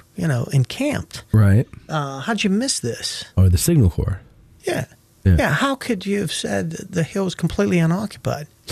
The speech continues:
Speaker 2: Maybe he got as far as Devil's Den and just looked and didn't see anybody and was like, "Okay," you know.
Speaker 1: Well, and he, uh, Johnson has this <clears throat> account that he made it to the top of this hill. Well, people look at it, maybe it was Bushman Hill.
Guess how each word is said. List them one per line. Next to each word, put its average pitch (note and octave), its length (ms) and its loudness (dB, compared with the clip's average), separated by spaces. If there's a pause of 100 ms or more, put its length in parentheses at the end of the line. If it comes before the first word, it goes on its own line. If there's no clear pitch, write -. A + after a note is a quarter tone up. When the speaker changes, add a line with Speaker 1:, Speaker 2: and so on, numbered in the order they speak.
(680)
Speaker 2:
Maybe F#3 240 4
he F#3+ 120 8
got F3 180 4
as E3 120 4
far C#3+ 180 2
as A2+ 100 6
Devil's A#2+ 300 4
Den C#3 160 6
and B2+ 100 8
just G#2+ 220 4
looked G#2+ 400 4
and A#2+ 120 8
didn't A2+ 200 8
see F#3+ 240 2
anybody G#2 460 6
and A#2 340 8
was A#2+ 100 8
like, C3 140 4
"Okay," A#2 340 6
you A2 80 4
know. F#2 100 2
Speaker 1:
Well, G#3+ 360 2
and F#3 160 2
he, A3 240 0
uh, D3 200 0
Johnson G3+ 420 -2
has E3+ 220 2
this - 220 -2
<clears throat> E3+ 60 6
account F3+ 320 -2
that D#3+ 100 0
he D#3 80 2
made D#3+ 200 2
it D3+ 40 -10
to D3+ 180 -2
the C#3+ 100 -6
top D3 260 -2
of C3+ 60 -8
this A#2+ 180 -8
hill. - 260 -10 (640)
Well, E3 540 -8 (640)
people F3 280 -6
look D#3+ 220 -2
at D#3 120 2
it, D#3+ 100 -4
maybe E3+ 280 2
it E3+ 60 -2
was D3 120 -2
Bushman B2 400 -2
Hill. G#2 220 -14